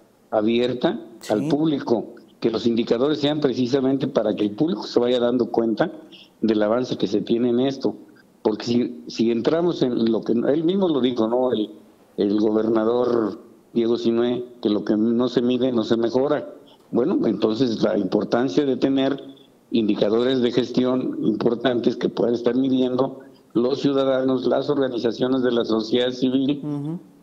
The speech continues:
Speaker 1: cómo va el avance en cada uno de sus municipios y en cada una de sus tipos de policía que, que, que intervienen y además en los órganos encargados de esto. Una, una, una cosa que nosotros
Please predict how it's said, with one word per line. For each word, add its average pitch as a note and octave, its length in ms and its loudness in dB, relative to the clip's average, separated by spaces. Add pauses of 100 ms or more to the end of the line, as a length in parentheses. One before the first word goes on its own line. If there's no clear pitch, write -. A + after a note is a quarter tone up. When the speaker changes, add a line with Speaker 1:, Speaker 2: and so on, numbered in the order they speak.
(600)
Speaker 1:
cómo B2+ 240 2
va B2 120 2
el C3+ 80 0
avance A#2 360 0
en A2 100 -2
cada A#2 280 0
uno B2 240 0
de A#2+ 100 2
sus A2+ 220 -2
municipios A2 760 -2 (460)
y A2 120 2
en G#2 100 0
cada B2 260 2
una B2+ 260 0
de A2+ 100 0
sus G#2+ 260 -8
tipos A#2+ 280 0
de A2+ 80 0
policía A2+ 800 0
que, A2 300 0 (520)
que, G2 280 0
que - 120 0
intervienen A#2 580 0
y B2 80 2
además A#2+ 480 -2 (340)
en A2 160 0
los G#2+ 180 -2
órganos C3 420 0
encargados A2+ 580 0
de A#2 220 0
esto. C3+ 360 -4 (500)
Una, G#3+ 220 0
una, G3 300 0
una F3+ 220 0
cosa E3+ 300 -2
que A2+ 260 0
nosotros B2+ 500 -2